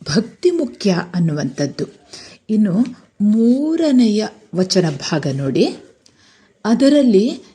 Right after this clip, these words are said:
ನಮ್ಮ ಈ ಬದುಕನ್ನ ಹೇಗೆ ಸಾರ್ಥಕಪಡಿಸಿಕೊಳ್ಳಬೇಕು, ನಮಗೆ ಬಂದಿರುವಂಥ ಈ ಹುಟ್ಟನ್ನು, ನಮಗೆ ಬಂದಿರುವಂಥ ಈ ಭವವನ್ನು ಯಾವ ರೀತಿಯಲ್ಲಿ ನಾವು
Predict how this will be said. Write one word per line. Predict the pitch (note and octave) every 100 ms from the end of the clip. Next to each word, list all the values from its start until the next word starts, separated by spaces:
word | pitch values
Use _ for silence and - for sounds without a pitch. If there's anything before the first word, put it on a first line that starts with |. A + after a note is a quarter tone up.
| -
ನಮ್ಮ | G#3 G#3 A3 B3
ಈ | A3 G3
ಬದುಕನ್ನ | D#3 D#3+ F#3 C#4 C#4+ C4+ A#3+ G#3+ G3
ಹೇಗೆ | F3 G3 G#3+ B3+ C4 A#3
ಸಾರ್ಥಕಪಡಿಸಿಕೊಳ್ಳಬೇಕು, | - E3+ A3+ - _ - C#4+ C#4+ D4+ A#3+ F#3+ F#3+ F#3+ F#3 E3+ E3+ E3 D#3 D#3 - D#3 D3+ C#3+ - _ _ _ _ _ _ _ _ G3
ನಮಗೆ | F#3+ F3 E3
ಬಂದಿರುವಂಥ | D#3 E3+ F3 E3+ E3+ E3+ E3 D#3 F3+
ಈ | F#3+
ಹುಟ್ಟನ್ನು, | - A#3 A#3+ - B3+ A#3 G#3 G3+ F4+ - - -
ನಮಗೆ | F#3 F#3 A#3 B3+
ಬಂದಿರುವಂಥ | G#3+ F#3 F3 E3 D#3+ D3 D3 - D#3 - G3+
ಈ | F#3 D3
ಭವವನ್ನು | - - D#3+ E3 G3+ G3 F3 D#3 F#3+ E4+ - - - - D#3+
ಯಾವ | F3 G3 B3+ C#4
ರೀತಿಯಲ್ಲಿ | - F3 C#4+ - D4 C#4 A3 G3+
ನಾವು | F3 E3+ A#3+